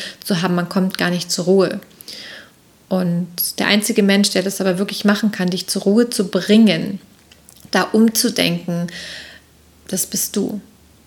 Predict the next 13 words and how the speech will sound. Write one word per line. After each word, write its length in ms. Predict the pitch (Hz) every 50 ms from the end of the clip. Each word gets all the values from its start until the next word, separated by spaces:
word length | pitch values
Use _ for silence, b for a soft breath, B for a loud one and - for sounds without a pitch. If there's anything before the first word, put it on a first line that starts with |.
| _ _ _ _ _ _ _ _ _ _ _ - -
Warte 400 | 185 175 208 202 220 226 - 208
nicht 240 | 196 190 - - 202
darauf, 360 | 190 - 190 190 185 185 -
dass 220 | - 196 190 -
jemand 260 | 190 185 185 185 185
zu 120 | - - 190
dir 120 | 190 185
sagt, 300 | 180 185 180 180 - -
"Bitte 240 | - 185 - - 180
mach 220 | 180 180 170 -
jetzt 180 | 190 - - -
mal 160 | 190 190 190
langsam." 560 | 185 185 185 190 180 - - 208 - 190 196